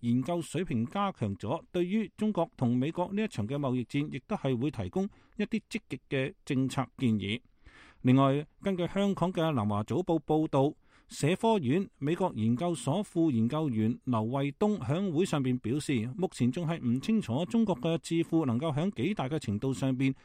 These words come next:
影響中國嘅政策制定。劉衛東仲表示，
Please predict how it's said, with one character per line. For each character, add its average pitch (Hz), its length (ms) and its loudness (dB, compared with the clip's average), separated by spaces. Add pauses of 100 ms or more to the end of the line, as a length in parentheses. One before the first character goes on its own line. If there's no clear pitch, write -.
(160)
影 139 220 0
響 147 200 0
中 202 180 -2
國 147 160 -4
嘅 131 180 -2
政 123 180 2
策 120 160 0
制 113 220 -2
定。 98 220 -4 (480)
劉 123 200 6
衛 170 220 2
東 233 200 2
仲 147 200 2
表 127 200 0
示， 156 320 0